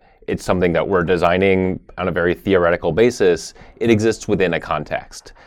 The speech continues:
And for us, that's the context of the United States, our current economy, our current welfare system. And economic analyses like these are a big piece of the puzzle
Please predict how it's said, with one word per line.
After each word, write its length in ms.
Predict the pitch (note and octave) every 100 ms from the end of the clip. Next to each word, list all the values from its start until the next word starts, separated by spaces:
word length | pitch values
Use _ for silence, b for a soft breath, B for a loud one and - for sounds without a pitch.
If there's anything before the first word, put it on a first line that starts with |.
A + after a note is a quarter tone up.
| B -
And 360 | F2 D#2 D#2 D2+
for 140 | F#2
us, 180 | E2 -
that's 200 | D#2+ -
the 80 | -
context 580 | - D2+ E2 D2 - -
of 180 | F#2+ E2+
the 60 |
United 340 | F2 E2+ D#2 D#2
States, 400 | - D#2 D2+ -
our 120 | D#2
current 280 | - F#2 F2
economy, 520 | E2 E2+ D#2 D#2 D2+
our 140 | D#2
current 280 | D#2 F2+ D#2+
welfare 400 | E2 D2+ - D2+
system. 600 | D2 E2 D2+ F2 D2+ D2 D2+ B B B -
And 460 | G2 F2 F2 F2 - -
economic 500 | A#2 C3 A#2 A2 G#2
analyses 560 | F#2+ E2+ F2 - G2 F2
like 200 | F2+ E2
these 280 | G2 G2
are 140 | F2+ F2+
a 60 |
big 640 | E2+ - G#2 G#2 G2 - -
piece 240 | G2 F2
of 80 | F2+
the 80 | E2+
puzzle 600 | - F#2 F2 E2+ D#2